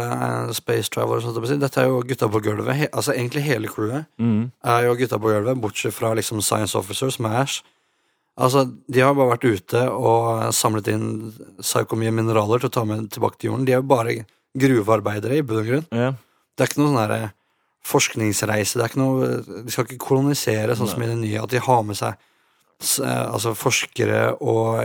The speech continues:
Speaker 1: ingeniører og botanikere og you name it. Det er bare folk, liksom. Det
Speaker 2: Det
Speaker 1: er
Speaker 2: er
Speaker 1: folk i
Speaker 2: helt sinnssykt i
Speaker 1: verdensrommet.
Speaker 2: Covenant å sende ut den brødhodegjengen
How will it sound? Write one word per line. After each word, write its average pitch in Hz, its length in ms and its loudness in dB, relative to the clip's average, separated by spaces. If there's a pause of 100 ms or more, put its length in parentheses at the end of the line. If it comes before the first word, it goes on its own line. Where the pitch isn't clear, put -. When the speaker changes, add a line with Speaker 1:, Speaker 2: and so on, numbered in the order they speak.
Speaker 1:
ingeniører 113 800 0
og 110 360 0 (480)
botanikere 107 680 0
og 113 80 0
you 107 80 -2
name 107 280 -2
it. 147 160 -4 (160)
Det 143 80 0
er 160 40 2
bare 151 220 2
folk, 170 380 2
liksom. 127 280 -2
Det 117 80 -2
Speaker 2:
Det 151 100 6
Speaker 1:
er - 20 6
Speaker 2:
er 151 40 4
Speaker 1:
folk 143 180 4
i 190 60 4
Speaker 2:
helt 156 120 4
sinnssykt 135 160 6
i 120 80 0
Speaker 1:
verdensrommet. 120 480 4
Speaker 2:
Covenant - 40 -16
å 98 60 -2
sende 113 260 2 (160)
ut 101 180 -6
den 107 200 2 (400)
brødhodegjengen 95 1000 0